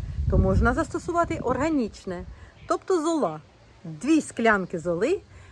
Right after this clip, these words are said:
розбавляємо з десяти літрами води звичайної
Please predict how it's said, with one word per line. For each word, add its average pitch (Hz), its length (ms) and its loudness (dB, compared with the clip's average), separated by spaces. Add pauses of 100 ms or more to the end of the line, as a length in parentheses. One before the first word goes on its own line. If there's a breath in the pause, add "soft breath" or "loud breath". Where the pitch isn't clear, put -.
розбавляємо 196 1000 4
з 170 40 -4
десяти 277 480 0
літрами 190 460 -2
води 170 460 2 (340)
звичайної 277 840 2